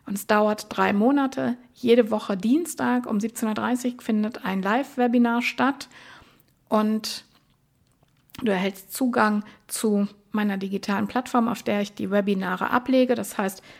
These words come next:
wenn du einmal nicht live dabei sein kannst, kannst du es dir jederzeit nachträglich anschauen und durcharbeiten. Es gibt auf dieser Plattform zusätzliche Arbeitsmaterialien, Lernmaterialien, Checklisten und verschiedenes anderes mehr.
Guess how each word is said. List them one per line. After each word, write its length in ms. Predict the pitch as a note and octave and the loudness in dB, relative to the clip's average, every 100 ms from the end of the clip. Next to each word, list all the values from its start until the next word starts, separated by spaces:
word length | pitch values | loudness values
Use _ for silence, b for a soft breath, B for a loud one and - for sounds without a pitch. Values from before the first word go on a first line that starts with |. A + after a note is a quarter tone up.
| B | B
wenn 140 | A3 G3+ | 0 0
du 80 | - | 0
einmal 280 | G3 G3+ | -2 2
nicht 260 | G#3+ C4+ - | 6 6 4
live 160 | A#3 A3+ | 0 2
dabei 300 | A3 A#3 A#3+ | 2 4 4
sein 180 | A#3 | 2
kannst, 400 | A3 A3 G#3 - | -2 -4 -6 -8
kannst 320 | - G#3 G3 - | -6 -6 -4 -8
du 60 | |
es 100 | - | -8
dir 120 | - | -6
jederzeit 760 | G3 G3+ G#3 G3+ G3+ G3 F#3 F#3 B B - | -4 0 0 0 -2 -4 -6 -6 B B -4
nachträglich 760 | F#3+ F#3 - G3+ - G3+ - | -2 -4 -6 -8 -6 -10 -2
anschauen 640 | A3+ B3 B3 A3+ A#3 B3 C4 B B | 2 2 2 2 4 4 2 B B
und 200 | C4 G3+ | -6 0
durcharbeiten. 800 | B3 C#4 C#4 B3+ B3+ B3+ C4+ C4+ C4+ B B B | 2 2 4 4 4 2 4 4 2 B B B
Es 140 | - | -6
gibt 240 | - A3+ A3 | -4 -2 -2
auf 80 | G3+ | -2
dieser 220 | G#3 G3+ | -2 -2
Plattform 520 | G#3+ G#3 - G3+ A#3+ | -2 -4 -2 -4 -4
zusätzliche 960 | - A#3 A3 G#3+ - G3 F#3+ G3 F#3+ B B _ | -4 -2 0 0 -2 -6 -6 -6 -6 B B _
Arbeitsmaterialien, 1080 | A#3 B3 A#3+ A#3+ A3+ A3 - G#3 G3+ G#3 G3+ | 2 4 4 2 -2 -2 -2 0 0 0 -2
Lernmaterialien, 920 | G3+ G#3 A#3 G#3 - G3+ F#3+ G3 G3 | -2 0 0 0 -2 -2 0 0 -2
Checklisten 720 | G3 A3 A3 G3+ - - F#3+ G3 B B | -2 -4 -2 -4 -4 -4 -4 -6 B B
und 160 | G#3 | -6
verschiedenes 560 | - G3 A3 G3+ G3+ - | -4 -4 0 0 0 -4
anderes 420 | - F#3+ F#3+ F3+ | -6 -6 -8 -2
mehr. 360 | G3+ A3 A#3 | 0 2 2